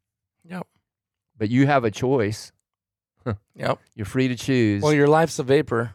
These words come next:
Speaker 2: Yeah.
Speaker 1: It says, "What is life? It's but a vapor." It
Speaker 2: Seventy,
Speaker 1: don't
Speaker 2: honestly, seventy years
Speaker 1: It's
Speaker 2: right now.
Speaker 1: nothing.
Speaker 2: It's nothing. Well, try being sixty-six and knowing that, okay, s-, I only got till seventy. That's four years.
Speaker 1: Mm-hmm.
Speaker 2: I mean, even, you know, my father-in-law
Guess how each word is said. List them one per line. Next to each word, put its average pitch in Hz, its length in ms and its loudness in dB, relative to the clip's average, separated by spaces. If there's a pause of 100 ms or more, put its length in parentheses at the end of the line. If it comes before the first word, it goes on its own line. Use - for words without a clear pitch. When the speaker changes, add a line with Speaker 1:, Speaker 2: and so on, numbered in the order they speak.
Speaker 2:
Yeah. 104 220 0
Speaker 1:
It 131 100 -8
says, 120 180 -6
"What 131 140 0
is 120 100 -4
life? 127 240 0
It's 117 140 -8
but 120 160 0
a 110 40 2
vapor." 110 500 -4
It - 60 -20
Speaker 2:
Seventy, 143 340 2
Speaker 1:
don't - 120 -16
Speaker 2:
honestly, 151 460 0
seventy 151 320 -4
years 156 200 -2
Speaker 1:
It's 208 60 -2
Speaker 2:
right 156 140 0
now. 156 180 -2
Speaker 1:
nothing. 165 460 -6
Speaker 2:
It's 175 280 0
nothing. 165 460 -2
Well, 123 260 2
try 131 280 2
being 123 220 -4
sixty-six 123 680 -4
and 107 140 -2
knowing 110 260 0
that, 104 260 -4
okay, 107 360 0
s-, - 200 -8
I - 120 -2
only 120 160 -2
got 107 180 -2
till 101 160 -8
seventy. 113 360 -2
That's 107 180 -2
four 104 200 -4
years. 98 480 -2 (180)
Speaker 1:
Mm-hmm. 110 180 -12 (200)
Speaker 2:
I 135 140 0
mean, 135 160 0
even, 135 480 -2 (480)
you 120 80 -4
know, 120 60 -2
my 120 120 0
father-in-law 113 540 2